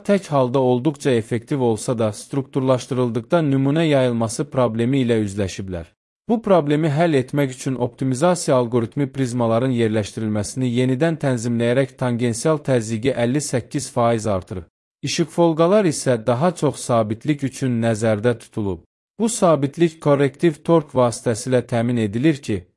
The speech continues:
bu da orbital tətbiqlər üçün həyati əhəmiyyət daşıyır.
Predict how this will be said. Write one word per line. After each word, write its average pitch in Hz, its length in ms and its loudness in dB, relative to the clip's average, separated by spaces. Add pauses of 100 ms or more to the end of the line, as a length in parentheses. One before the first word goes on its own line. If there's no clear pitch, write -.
(340)
bu 202 140 2
da 190 120 4
orbital 147 480 2
tətbiqlər 123 680 0
üçün 123 240 -6
həyati 113 480 0
əhəmiyyət 113 480 -2
daşıyır. 92 520 -6